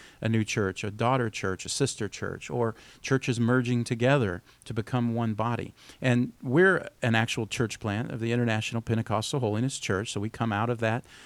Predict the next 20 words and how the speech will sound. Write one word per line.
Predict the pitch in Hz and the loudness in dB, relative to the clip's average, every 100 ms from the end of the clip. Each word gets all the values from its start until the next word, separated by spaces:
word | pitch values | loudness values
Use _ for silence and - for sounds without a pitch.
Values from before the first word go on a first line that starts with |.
| - | -16
conference. | - 123 104 107 110 - | 2 4 4 0 -4 0
You're | 117 | 0
a | 123 | 2
graduate | 113 113 123 131 | 4 4 4 2
of | 131 | 0
Southwest | - 120 123 123 123 - - - - - | 2 2 2 2 0 -2 -12 -20 -20 -2
Christian, | 135 - 131 131 | 0 0 0 0
Southwestern | - 131 135 131 135 | 2 2 2 0 0
Christian | 123 131 - 123 | 0 -2 2 2
University, | 127 131 110 - 113 120 - - - | 2 2 0 0 -4 -4 -10 -20 -8
an | 101 | -2
I | 104 120 | 0 0
P | - 127 | 2 0
H | 131 - | 0 -2
C | 127 135 - | -2 -2 -4
college, | - 107 101 101 120 | -4 -2 0 -2 -2
and | 101 98 | -4 -2
they | 101 113 | 0 0
are | 123 | 0
funding | - 120 123 120 120 | 0 2 2 2 0